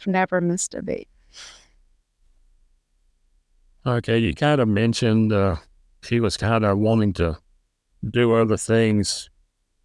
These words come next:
Speaker 2: Again, do you mind talking about what he was doing, was wanting to do,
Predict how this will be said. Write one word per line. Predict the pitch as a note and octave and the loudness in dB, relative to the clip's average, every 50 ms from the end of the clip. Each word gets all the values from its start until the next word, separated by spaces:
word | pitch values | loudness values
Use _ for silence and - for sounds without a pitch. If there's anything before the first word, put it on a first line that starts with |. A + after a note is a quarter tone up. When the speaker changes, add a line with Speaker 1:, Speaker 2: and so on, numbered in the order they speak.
| _ _ _ _ _ _ _ _ - | _ _ _ _ _ _ _ _ -4
Speaker 2:
Again, | A#2 A#2 G#2 A2+ B2+ B2 A#2+ B2 A2+ F#2+ | -2 0 0 0 0 2 2 2 0 0
do | F2 G#2 | 0 0
you | A2 G#2+ G2+ | 0 2 2
mind | A2 G#2+ A2 A#2 A#2 A#2+ A#2+ A#2 A2+ A2 G2 - - - _ _ _ _ _ _ _ _ _ _ _ _ _ _ _ _ _ _ _ - - - | 0 0 0 0 0 0 0 0 0 0 -2 -4 -10 -20 _ _ _ _ _ _ _ _ _ _ _ _ _ _ _ _ _ _ _ -20 -16 -8
talking | - A2+ A2+ A2+ G#2+ A2+ G#2+ | -4 -2 0 0 0 0 -2
about | G2+ G2+ A#2 A#2 A2+ A2+ - - - - | -2 0 0 0 2 0 0 -2 -4 -8
what | - G2+ A#2 A#2 F#2+ - | -4 -2 0 0 -2 -2
he | - - A#2+ A#2 A2+ A#2 A2+ - - _ _ _ _ _ _ _ | -4 -4 -4 -2 -2 -4 -6 -8 -14 _ _ _ _ _ _ _
was | G#2 G2+ G#2 A2 A#2+ A#2+ G2 | -2 0 0 2 0 0 -2
doing, | - A#2+ B2 A#2+ A#2+ B2 B2 B2+ C3 B2+ A#2+ A2+ A#2 A#2 | -2 -2 0 0 0 0 0 0 0 0 0 0 0 0
was | A2 G#2+ F#2+ F#2+ | 0 -2 -2 0
wanting | G2+ G2+ F#2+ A2+ A2+ A2 A2 A2 | 0 2 2 2 2 2 0 0
to | - - A2+ | 0 -2 -2
do, | G#2+ A#2 A#2 A#2+ B2 B2+ B2 G#2+ | 0 0 0 -2 -2 -4 -6 -8